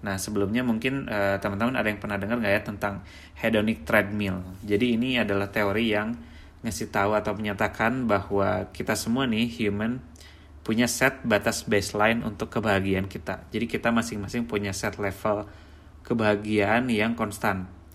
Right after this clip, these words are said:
yang, eh, selalu, eh, levelnya sama. Jadi,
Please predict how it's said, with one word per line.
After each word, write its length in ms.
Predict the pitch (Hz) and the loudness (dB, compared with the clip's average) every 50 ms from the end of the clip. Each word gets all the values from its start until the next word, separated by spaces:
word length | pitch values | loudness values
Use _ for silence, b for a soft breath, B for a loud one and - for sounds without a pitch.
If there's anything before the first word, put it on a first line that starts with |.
| - - | -12 -4
yang, 320 | 107 107 107 117 120 120 | 0 2 4 4 4 2
eh, 720 | - - 101 98 95 92 92 92 92 95 95 95 92 95 B B B B B | -2 -2 -2 -2 -2 0 -2 -2 -2 -2 -2 -4 -4 -6 B B B B B
selalu, 560 | B - - 120 107 101 110 127 135 135 - | B -2 2 4 6 6 8 6 6 4 2
eh, 160 | - 110 101 101 | 0 2 2 4
levelnya 400 | 101 101 98 107 104 110 113 110 | 2 2 0 0 -2 0 -2 0
sama. 320 | 120 107 101 98 92 92 80 101 | -2 -2 -2 -2 -4 -6 -4 0
Jadi, 480 | 104 98 101 107 117 139 165 165 B | 2 2 4 4 4 2 2 -2 B